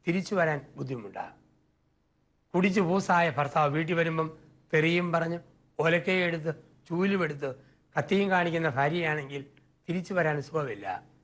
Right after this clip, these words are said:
ഇഷ്ടം ഓടെ കിടന്ന് മയങ്ങാനാണ്.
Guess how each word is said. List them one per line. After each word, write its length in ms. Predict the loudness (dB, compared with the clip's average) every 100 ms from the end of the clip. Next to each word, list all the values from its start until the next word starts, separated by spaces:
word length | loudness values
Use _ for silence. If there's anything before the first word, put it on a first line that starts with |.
| -10
ഇഷ്ടം 340 | -4 2 2 2 -4 -16 -20 _ _
ഓടെ 300 | 2 4 2 2
കിടന്ന് 320 | 0 0 -4 -8 -6
മയങ്ങാനാണ്. 720 | -4 -4 -6 -10 -12 -16